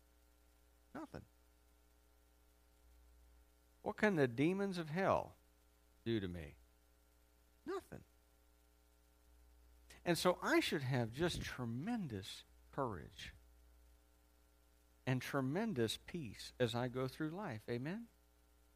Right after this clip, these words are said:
Because God is my protector. He is my banner. And just like, you know, you ever watch those old movies? I love to watch, like, Civil War movies and stuff. You know, and they have the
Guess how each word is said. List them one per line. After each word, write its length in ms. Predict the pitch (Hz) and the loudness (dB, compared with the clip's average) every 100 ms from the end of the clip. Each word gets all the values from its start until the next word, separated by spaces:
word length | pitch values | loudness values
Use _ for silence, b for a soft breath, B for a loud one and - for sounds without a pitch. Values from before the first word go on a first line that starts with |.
| _ - - - | _ -20 -20 -4
Because 360 | 151 - 170 | -2 4 4
God 500 | 123 123 226 233 131 | 4 0 0 2 2
is 160 | 139 131 | 2 2
my 320 | 131 131 131 139 - | 2 2 2 -2 -12
protector. 580 | - 185 160 - 98 104 | -6 -4 -4 -6 -10 -6
He 140 | 175 | -2
is 180 | 208 196 | -2 -2
my 260 | 190 180 175 147 127 | -4 -2 -2 -4 2
banner. 400 | 139 110 90 73 - - - _ _ _ _ B B B _ _ | 2 2 -2 -10 -20 -20 -20 _ _ _ _ B B B _ _
And 100 | - | -2
just 200 | 190 190 | -2 4
like, 260 | 190 175 175 | 6 6 4
you 80 | 170 | 4
know, 240 | 160 147 b b - | 6 6 b b 0
you 80 | 160 | 2
ever 80 | 151 | 6
watch 280 | 147 160 | 6 6
those 220 | - 156 139 | 6 6 8
old 180 | 147 | 6
movies? 360 | 131 143 139 131 | 8 6 6 6
I 80 | 135 | 8
love 200 | 131 123 | 8 6
to 80 | 117 | 6
watch, 360 | 120 117 - - | 6 6 -2 -8
like, 200 | - 101 | -2 -2
Civil 340 | - 147 127 117 | 0 0 4 2
War 300 | 113 123 120 | 4 4 4
movies 420 | 113 120 117 107 | 4 2 2 0
and 100 | 107 | -4
stuff. 400 | - 120 113 - - - - _ _ _ | 0 4 4 2 -12 -20 -20 _ _ _
You 80 | 120 | 0
know, 60 | |
and 100 | 123 | 2
they 40 | 113 | 4
have 220 | 127 143 | 6 6
the 140 | 117 | 4